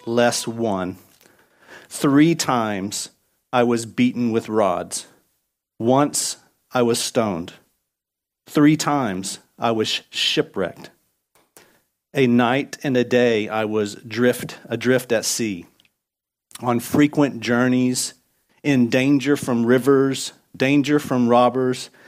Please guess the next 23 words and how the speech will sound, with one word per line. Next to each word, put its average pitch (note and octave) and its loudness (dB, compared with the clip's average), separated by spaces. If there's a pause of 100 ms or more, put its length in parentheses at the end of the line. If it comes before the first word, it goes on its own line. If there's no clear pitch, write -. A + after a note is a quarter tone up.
(200)
danger C#3 2
from C3 0
my A#2 2
own B2+ -2
people, B2+ -4 (500)
danger C#3+ 2
from B2+ 0
Gentiles, B2 0 (720)
danger C#3+ 0 (640)
in B2+ 2
the A#2 4
city, D#3+ 2 (440)
danger C#3 4
in C3+ 0
the B2 4
wilderness, D3+ 2 (540)
danger C3 2
at C3 -4
sea, C3 -2 (720)
danger B2+ 0
from A#2 -2
false - 0 (180)
brothers, G2 -2